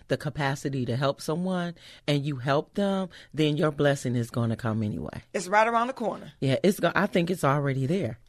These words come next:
Speaker 1: So, I mean, it's a, it's a process, reaping and sowing, right? And so if you sow seeds, you're going to reap a harvest. So if you sow a good seed,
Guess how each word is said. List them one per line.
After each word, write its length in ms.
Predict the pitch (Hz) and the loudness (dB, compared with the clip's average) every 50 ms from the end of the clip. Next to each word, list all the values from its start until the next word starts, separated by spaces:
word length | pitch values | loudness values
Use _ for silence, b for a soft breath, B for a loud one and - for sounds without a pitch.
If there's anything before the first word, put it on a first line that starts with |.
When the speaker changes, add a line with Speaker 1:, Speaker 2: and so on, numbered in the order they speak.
| B B B B B B B B | B B B B B B B B
Speaker 1:
So, 260 | B - - 160 156 - | B 4 6 6 8 8
I 80 | - 160 | 6 4
mean, 220 | 175 170 151 - - | 6 6 4 4 2
it's 160 | 175 185 - | 0 0 0
a, 120 | - - 151 | -2 0 0
it's 160 | - - - | -2 2 0
a 60 | 147 | 0
process, 640 | 139 - - - 277 277 - - 101 - - - - - | 0 0 -4 -4 -4 0 0 -2 -2 -2 -6 -12 -14 -10
reaping 380 | - 127 143 151 160 - 147 - | -4 0 0 0 2 0 0 0
and 120 | 143 139 | 0 -2
sowing, 400 | - - - - 196 117 107 120 | -2 -4 -6 -4 -2 -2 -2 -2
right? 300 | 127 139 151 156 180 220 403 B B B B B B B | -4 -4 -4 -4 -4 -4 -6 B B B B B B B
And 120 | 151 147 | -4 -2
so 220 | - - 147 147 - 127 | 2 2 2 2 2 -2
if 120 | 135 - | -6 -4
you 120 | 151 151 139 | -6 -6 -4
sow 280 | - - - 220 240 | -2 -2 0 0 0
seeds, 380 | 226 - - - 165 147 131 143 | -2 -2 -2 -2 -2 -2 -2 -2
you're 100 | 180 180 | -2 0
going 340 | 147 143 151 202 220 214 - | 2 2 4 4 4 2 2
to 140 | - - 147 | 0 -6 -6
reap 240 | 139 160 175 160 - | -2 -2 -4 -2 0
a 60 | 127 120 | -2 -2
harvest. 640 | 117 143 - 196 - - - - - - - - b b b b b b | 0 0 0 0 -2 -4 -6 -10 -14 -14 -18 -18 b b b b b b
So 180 | - - 151 | 2 4 4
if 120 | 139 135 156 | 4 4 2
you 80 | 147 139 | -4 -4
sow 240 | - - 165 175 | 0 0 2 2
a 80 | 175 175 | 2 0
good 160 | 156 185 233 | -4 -6 -8
seed, 440 | - - 233 226 214 214 220 247 b | -6 -4 -2 0 0 0 0 -4 b